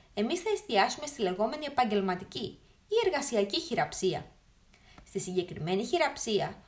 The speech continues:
προσπαθούμε έμεσα να καλλιεργήσουμε εμπιστοσύνη στον αποδέκτη. Αυτό επιτυγχάνεται συνδυάζοντας ένα ευθύ βλέμμα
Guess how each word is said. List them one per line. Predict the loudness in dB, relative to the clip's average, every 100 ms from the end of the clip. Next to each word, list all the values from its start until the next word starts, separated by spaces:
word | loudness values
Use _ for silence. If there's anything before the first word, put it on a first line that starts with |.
| -20 -18
προσπαθούμε | -12 -4 -4 0 4 4 4 8 8
έμεσα | 8 0 -2
να | -2
καλλιεργήσουμε | 0 0 2 0 -2 -2 -2
εμπιστοσύνη | -4 -4 -2 -2 -4 -4
στον | -6
αποδέκτη. | -4 -4 -4 -4 -10 -16 -20 -20 -20 -20 -8
Αυτό | -6 -2 0
επιτυγχάνεται | 0 0 -4 2 2 2 0 -8 -10
συνδυάζοντας | -6 -2 2 4 4 2 0 0 0
ένα | -4 0 0
ευθύ | -2 -4 -4 -2
βλέμμα | 2 2 2 0 -4